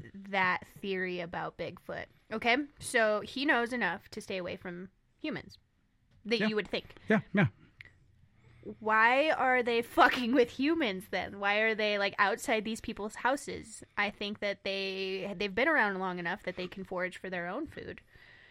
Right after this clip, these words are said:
Speaker 1: Um, are you, uh, do you think it's just, like, a curiosity kind of thing?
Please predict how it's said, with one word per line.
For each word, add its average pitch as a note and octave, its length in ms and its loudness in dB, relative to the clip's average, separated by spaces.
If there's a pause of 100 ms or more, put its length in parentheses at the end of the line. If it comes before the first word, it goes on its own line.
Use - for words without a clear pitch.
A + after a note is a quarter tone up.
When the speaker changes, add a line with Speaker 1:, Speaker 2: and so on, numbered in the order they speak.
(220)
Speaker 1:
Um, G3 380 0
are - 60 -2
you, G3+ 160 -2 (120)
uh, G#3+ 140 -2
do G#3+ 80 -4
you G#3+ 80 0
think G#3+ 160 -4
it's F#3+ 80 -4
just, G3+ 160 -6
like, F#3 120 -6
a E3 40 -2
curiosity F#3 960 -4
kind F4 280 -4
of F#4 100 -2
thing? A4 280 -4